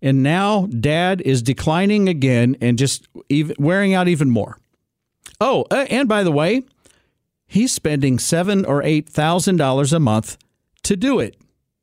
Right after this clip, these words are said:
He could do it at home for free. So I'm happy to say that after all of this push and pull, the family can see very clearly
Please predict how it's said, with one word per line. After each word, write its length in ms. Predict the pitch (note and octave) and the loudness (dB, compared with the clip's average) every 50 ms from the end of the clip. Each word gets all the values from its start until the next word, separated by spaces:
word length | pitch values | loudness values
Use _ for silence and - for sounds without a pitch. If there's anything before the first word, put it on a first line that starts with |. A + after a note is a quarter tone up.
| _ - | _ -4
He 120 | - A3 | -4 -2
could 200 | - - E3 C3 | -2 -2 -2 0
do 120 | C#3 D#3 | 2 0
it 60 | D#3+ D3 | 0 0
at 140 | B2+ G#2+ | 0 0
home 200 | C3+ F3 B3 D#4+ | 0 0 0 0
for 160 | A#3 - C3 A#2 | -2 -2 -2 -2
free. 460 | - F3 G3+ F#4 F4+ C3 G2 F#2+ - _ _ _ _ _ _ _ _ _ _ _ _ _ _ _ _ _ _ _ _ _ _ _ _ _ _ _ _ _ _ _ _ _ _ _ _ _ _ _ _ _ _ _ _ _ _ _ _ _ _ _ _ _ _ - - - - _ _ _ _ - | 0 0 0 0 0 -2 -4 -6 -12 _ _ _ _ _ _ _ _ _ _ _ _ _ _ _ _ _ _ _ _ _ _ _ _ _ _ _ _ _ _ _ _ _ _ _ _ _ _ _ _ _ _ _ _ _ _ _ _ _ _ _ _ _ _ -20 -20 -20 -20 _ _ _ _ -10
So 460 | - - - F#3+ G3 G3 F#3 - - | -8 -4 -2 0 0 0 -2 -2 -4
I'm 300 | - F3+ A3+ C#4+ D#4 C#4 | -4 -4 -2 0 0 0
happy 500 | G3+ C#3 D3+ F3 E3+ F#3 F#3 - G3 F3+ | -2 -2 -2 -2 -2 -2 -2 0 -2 0
to 140 | C#3+ D#3+ D#3 | 2 0 0
say 440 | - - - D3 C3 A#2+ A#2 A#2 A2 | 0 -2 -2 -2 0 0 0 0 0
that 280 | F#2+ C#3 B2+ B2+ - - | 0 0 -2 -2 -4 -4
after 500 | D#3 D#3 E3+ E3 - - E3 E3 E3 - - | -4 -2 -2 -4 -4 -2 -2 -2 -2 -4 -4
all 600 | D3+ D3+ F3 F#3+ G3+ G#3 G#3 G#3 G#3 G#3 G#3 - | -2 -2 0 0 0 0 0 0 0 0 0 -2
of 160 | C3 C3 B2+ A#2+ | -2 -4 -2 -2
this 220 | B2 A#2 - - | -2 -2 -4 -6
push 640 | - - - G#3+ A3+ A#3+ A3+ - - - - - - _ _ _ _ _ _ _ _ - - | -10 -4 -2 -2 0 0 -2 -4 -4 -8 -8 -10 -12 _ _ _ _ _ _ _ _ -4 0
and 240 | B2 B2 A#2 A2+ - | 0 2 0 0 -2
pull, 580 | - - E3 - G3 C#3+ C#3 D3 F3 E3+ _ _ _ _ _ _ _ _ _ _ _ _ _ _ _ _ _ _ _ _ _ _ _ _ _ _ _ _ _ _ _ _ _ _ _ - | -4 -4 -2 -2 0 0 0 0 -2 -4 _ _ _ _ _ _ _ _ _ _ _ _ _ _ _ _ _ _ _ _ _ _ _ _ _ _ _ _ _ _ _ _ _ _ _ -4
the 120 | D3 C3+ | -4 -4
family 440 | - - E3 F3 F3+ F3+ F3+ E3 - | -2 0 -2 0 2 2 0 0 0
can 180 | - F3+ D#3 | 0 0 0
see 300 | D3 - - E3 D3+ C#3+ | 0 0 0 0 0 0
very 560 | B2 A2+ A2 B2 D3 D#3+ F#3 A3+ C4 C#4+ C#4 - | 0 -2 -2 0 0 0 2 0 0 0 -2 -2
clearly 840 | - - - G#3+ G3 F3 D3 B2+ A#2 A#2 A2 A2 A#2 C3+ D3+ D3+ | -4 -4 -2 0 0 2 2 2 2 2 2 2 0 0 -2 -6